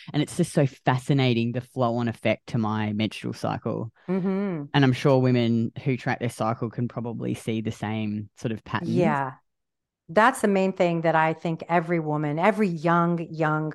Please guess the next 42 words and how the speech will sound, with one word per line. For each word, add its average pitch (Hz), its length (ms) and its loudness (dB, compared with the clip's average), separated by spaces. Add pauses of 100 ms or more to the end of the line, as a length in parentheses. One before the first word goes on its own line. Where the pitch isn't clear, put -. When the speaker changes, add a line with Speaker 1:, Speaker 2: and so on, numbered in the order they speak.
(120)
Speaker 2:
girl, 139 540 -2
at 151 100 -8
the, 160 260 0
at 156 140 -2
the, 165 220 -2
you 170 180 -4
know, 156 140 -2
right 170 380 2
from 160 200 -2
the 156 80 -4
start 156 360 -2
of 151 120 -10
their 156 120 -6
cycle. 202 460 0 (220)
In 190 120 0
fact, 190 280 0
I 185 60 2
think 214 220 -2
they 220 100 0
should 160 240 -8
be 170 320 -6
taught 160 300 0
that 143 240 -2 (160)
prior, 175 500 2
like, 160 200 -4
expecting 170 720 -4
it, 123 240 -10
you 160 140 -6
know, 156 260 -2 (200)
this 160 160 -2
is 165 120 -2
about 175 380 2
to 185 80 -8
happen, 151 500 -4
especially 208 580 -2
because 165 340 -4
now 160 200 0
it's 165 100 -4
happening 151 360 -4
so 147 160 -8
much 143 200 -8
younger, 143 480 -8